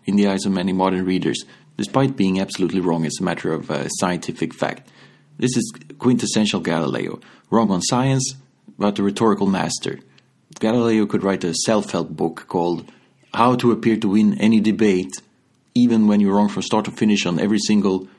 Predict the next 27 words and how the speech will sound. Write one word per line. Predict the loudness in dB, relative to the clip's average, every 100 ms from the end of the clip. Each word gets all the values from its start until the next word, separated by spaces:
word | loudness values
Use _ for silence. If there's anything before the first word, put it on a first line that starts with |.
| _ -8
uh, | -6
point | 0 0 0
of | -2
substance. | -4 -4 -8 -12 -14 -20 _ _ _ _ _ _ _ -20 -20
If | -4
Galileo | -2 0 0 2 4 2
is | 0 -4
the | -6
father | 0 0 0
of | 0
anything, | 0 0 0 -4 -4
it | -6
is | -4
not | -4 0
science, | 2 4 2
but | 0 -6
it | -6
is | -6 0
this | 0 2
art | 0 0 -2
form | -4 -4 -2
of | -6 -8 -16 -20 -18 -2
winning | 2 4 4
debates | 0 -2 -4 -6 -4
through | -2 -2
rhetorical | -2 -2 -4 -6
trickery. | -6 -6 -6 -8